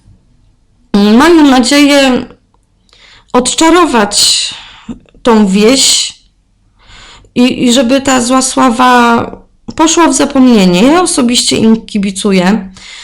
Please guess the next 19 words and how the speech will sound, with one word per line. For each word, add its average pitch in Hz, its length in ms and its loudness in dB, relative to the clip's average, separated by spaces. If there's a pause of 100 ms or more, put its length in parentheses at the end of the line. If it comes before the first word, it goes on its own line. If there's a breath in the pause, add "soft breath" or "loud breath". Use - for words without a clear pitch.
(220 loud breath)
Możecie 254 520 2
obejrzeć, 226 420 0
jak 220 140 -4
teraz 220 300 -2
wygląda 214 440 0
ten 190 400 0
dom. 214 400 0
Podaję 214 420 0
to 196 160 -6
w 190 60 -4
źródłach. 202 680 -2
Co 302 200 -4
do 254 120 -2
samego 240 460 0
Leszka, 214 600 -2 (500 loud breath)
przebywa 247 540 0
on 220 220 0
w 196 80 -10
Gostyninie. 254 1120 0